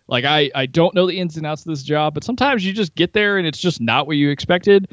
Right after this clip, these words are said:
And it sounds like you did the right thing. You stayed for your resume, and your pay is good, so that's a good thing. Don't, don't be underconfident. And as far as being worried about not having stuff to show for it,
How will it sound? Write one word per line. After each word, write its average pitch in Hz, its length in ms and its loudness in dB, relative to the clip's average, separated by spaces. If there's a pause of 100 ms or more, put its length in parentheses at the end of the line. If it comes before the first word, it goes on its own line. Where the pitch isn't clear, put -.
(280)
And 160 80 2
it 180 80 -2
sounds 247 220 2
like 220 100 -2
you 202 120 2
did 196 160 4
the 170 160 -2
right 151 280 -2
thing. 156 180 0
You 107 120 -2
stayed 147 580 0 (300)
for 160 120 0
your 170 140 8
resume, 113 640 -2 (720)
and 131 760 0
your 139 180 -2
pay 165 280 2
is 160 160 4
good, 139 460 2
so 190 100 -2
that's 202 220 0
a 165 40 -8
good 123 220 0
thing. 151 400 -2
Don't, 226 300 0 (300)
don't 180 240 4
be 208 160 0
underconfident. 135 880 0
And 123 140 -4
as 123 100 -4
far 170 280 4
as 147 120 4
being 131 320 0
worried 131 300 -2
about 127 220 -2
not 117 220 -2
having 123 360 0
stuff 131 300 0
to - 100 -10
show 233 260 6
for 131 240 2
it, - 160 0